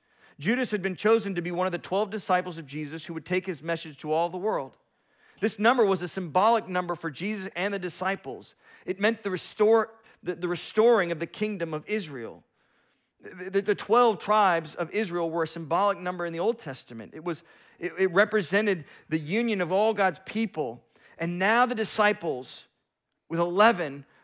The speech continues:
are not the redeemed and reunited Israel. So they needed to add one. It's a new Israel that, that was needed.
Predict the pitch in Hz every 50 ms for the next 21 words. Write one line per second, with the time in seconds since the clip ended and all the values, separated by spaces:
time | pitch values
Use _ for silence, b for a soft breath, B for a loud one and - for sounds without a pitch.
0 | b b - 156 165 170 180 185 202 233 - - 214 196 180 180 160 143 180 202
1 | 202 208 208 185 175 175 170 156 175 185 185 180 170 165 156 160 147 151 139 165
2 | 180 160 139 135 127 110 92 90 95 - _ _ _ _ _ _ _ _ _ _
3 | - - 135 127 135 135 143 156 139 127 120 113 - - 131 139 135 110 82 87
4 | 87 85 - _ _ _ _ _ _ _ _ _ _ _ _ _ - - - 170
5 | 165 170 185 208 220 220 220 190 175 185 160 151 135 143 - - 139 135 135 113
6 | 117 127 120 107 92 92 92 -